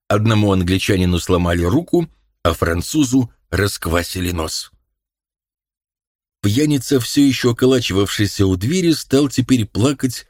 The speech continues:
как плачут люди в хмелю или обиженные дети.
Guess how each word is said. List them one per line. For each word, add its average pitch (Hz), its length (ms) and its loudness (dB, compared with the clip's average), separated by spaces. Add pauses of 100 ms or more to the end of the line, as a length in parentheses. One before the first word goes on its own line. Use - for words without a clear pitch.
(140)
как - 200 -4
плачут 160 420 -2
люди 127 400 2
в 113 160 2
хмелю 107 440 0
или 104 240 0
обиженные 92 560 0
дети. 82 500 -8